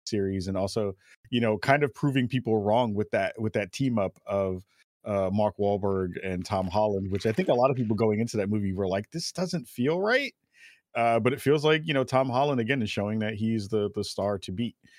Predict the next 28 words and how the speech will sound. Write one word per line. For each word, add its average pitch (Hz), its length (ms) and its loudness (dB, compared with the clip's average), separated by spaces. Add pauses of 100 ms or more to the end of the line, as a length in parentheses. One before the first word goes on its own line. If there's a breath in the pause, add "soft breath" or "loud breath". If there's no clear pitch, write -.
(180 soft breath)
uh, 98 200 -4
for 87 120 -8
the 95 80 -2
next - 380 -8 (160)
year 101 240 -2
and 101 100 -2
a - 20 -2
half, 98 320 -2
or 98 60 -2
at 90 80 -2
least 95 200 -6
two 95 100 -4
years, 95 280 -2
with 90 220 -8
all 90 80 -8
the 85 80 -12
Spider-Man 92 380 -6
work 92 180 -6
he's 90 80 -6
doing, 87 240 -6
and 85 80 -6
now 87 240 -4 (400 soft breath)
this 101 220 -2
being 92 260 -2
a 85 60 -4
thing. 85 240 -6
So 92 140 -4
again, 92 300 -2